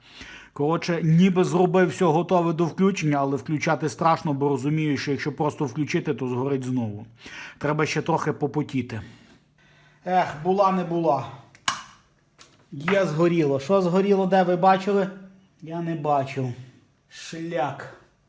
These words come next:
Я точно чув спалах, але інвертор працює, продовжує працювати. Резистор десять Ом там стояв, принаймні той, що поставили попередні майстри. Конденсатор не пробитий.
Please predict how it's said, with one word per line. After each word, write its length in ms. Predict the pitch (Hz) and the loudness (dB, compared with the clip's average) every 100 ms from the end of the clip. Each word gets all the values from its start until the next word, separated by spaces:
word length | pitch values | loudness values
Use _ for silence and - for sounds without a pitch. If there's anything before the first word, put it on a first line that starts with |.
| _ _ _ _ _ _ _ _ _ 135 | _ _ _ _ _ _ _ _ _ -8
Я 160 | 156 | -6
точно 460 | 156 220 208 214 196 | -2 -2 0 -2 -2
чув 260 | 214 196 | -4 -4
спалах, 580 | - - 190 156 135 135 151 | -6 -2 0 0 -4 -8 -6
але 240 | 156 170 | -4 -2
інвертор 600 | 180 180 185 170 190 170 | -2 0 0 0 -4 -6
працює, 600 | 175 175 - 240 220 135 117 | -4 -6 -4 -2 -2 -4 -8
продовжує 580 | 151 160 196 202 190 185 | -6 -4 -2 -2 -2 -4
працювати. 680 | - 160 - 151 139 123 - 107 _ _ _ - | -4 -8 -8 -6 -6 -6 -10 -20 _ _ _ -12
Резистор 800 | 135 165 156 214 220 - 180 135 - - _ _ _ _ _ _ _ | -8 -6 -2 0 0 -2 -4 -4 -12 -20 _ _ _ _ _ _ _
десять 480 | 135 170 190 208 196 - | -2 0 2 0 -2 4
Ом 340 | 196 185 170 | 6 6 4
там 220 | 170 170 | 0 0
стояв, 600 | 160 - 185 185 185 196 | -2 0 2 6 6 4
принаймні 440 | 185 175 185 190 185 | 2 4 4 2 2
той, 180 | 196 | 2
що 160 | 185 180 | 2 0
поставили 600 | 185 - 190 180 180 180 | -2 0 4 4 4 2
попередні 560 | 180 175 180 185 165 175 | 0 0 2 2 0 0
майстри. 420 | 170 165 175 160 | 0 -2 -2 -2
Конденсатор 840 | 165 165 170 170 196 196 202 190 | 0 0 0 2 4 4 4 0
не 140 | 190 | 0
пробитий. 680 | 185 185 175 170 143 123 113 | 0 -2 4 4 4 0 -10